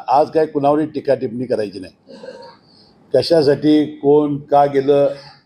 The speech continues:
याचं उत्तर यथावकाश आम्ही देऊ.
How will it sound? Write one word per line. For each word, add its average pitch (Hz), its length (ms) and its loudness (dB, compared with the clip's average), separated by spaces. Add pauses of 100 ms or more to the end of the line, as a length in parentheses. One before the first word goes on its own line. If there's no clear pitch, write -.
(460)
याचं 127 280 0
उत्तर 139 400 0 (360)
यथावकाश 135 580 0
आम्ही 127 200 -2
देऊ. 113 180 -6